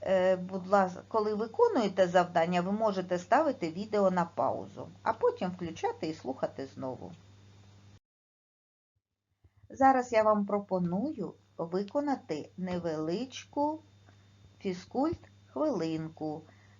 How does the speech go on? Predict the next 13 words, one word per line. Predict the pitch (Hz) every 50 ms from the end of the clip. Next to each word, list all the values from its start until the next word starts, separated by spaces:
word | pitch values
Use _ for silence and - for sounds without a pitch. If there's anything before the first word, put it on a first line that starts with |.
| - -
щоб | - - 285 233
відпочили | 208 214 208 - - 190 185 180 - - 190 180 170 165 160
ваші | 147 147 151 151 - - 151 151
ручки, | 175 247 339 403 403 - - - - 311 302
спинка | - - - - - 180 185 233 294 330 320 320 - 294 294 311 - - - -
і | 311 277
голівонька. | 220 185 156 143 131 135 131 131 135 139 139 - - 139 139 147 - - - - - - - - - - - - - - - - - - - - - - - - - _ - _ _ _ - _ _ _ _ _ _ _ _ _ _ _ _ _ _ _ _ _ _ _ _ _ _ _ _ _ _ -
І | 392 494 494 -
попрацюємо | - 220 202 - 190 175 170 175 175 - - 466 494 480 415 392 381 339
над | 247 202 180 175 - -
задачею | 151 156 151 - - 254 330 339 - - 285 277 262 247 247
сто | - - - 175 196 202
шість. | 196 - - - - - - - - _ _ _